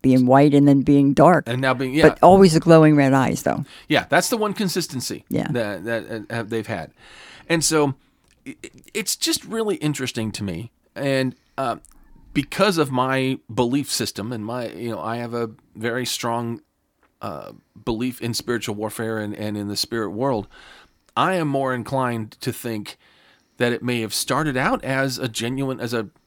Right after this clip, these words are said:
Speaker 2: I don't know, maybe a genuine freak of nature, uh, and,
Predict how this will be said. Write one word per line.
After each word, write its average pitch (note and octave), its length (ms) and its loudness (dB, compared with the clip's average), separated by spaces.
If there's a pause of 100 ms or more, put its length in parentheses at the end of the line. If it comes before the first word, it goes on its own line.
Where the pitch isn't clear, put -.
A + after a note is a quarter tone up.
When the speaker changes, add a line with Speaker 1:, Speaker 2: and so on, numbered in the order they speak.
(1160)
Speaker 2:
I - 100 0
don't - 80 0
know, A2+ 100 -4
maybe A3+ 320 -2
a - 40 -4
genuine D#3+ 380 -2
freak D#3 240 -4
of A#2+ 120 -10
nature, A#2 340 -6 (480)
uh, A2+ 360 -6
and, A2+ 460 -4